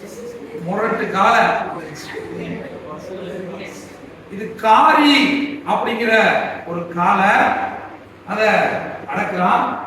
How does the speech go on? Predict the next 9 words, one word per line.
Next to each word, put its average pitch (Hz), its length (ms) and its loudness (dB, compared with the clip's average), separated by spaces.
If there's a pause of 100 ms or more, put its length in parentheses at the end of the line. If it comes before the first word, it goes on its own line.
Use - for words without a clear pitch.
(280)
அவங்க 208 260 2
அப்பாவோட 269 480 4 (180)
உயிர் 277 340 4 (600)
அந்த 202 140 -2 (140)
காளையை 262 540 6
அடக்கும் 240 440 -2
பொழுது 233 300 2 (520)
தன்னுடைய 208 280 0 (140)
கொம்புகள் 247 440 2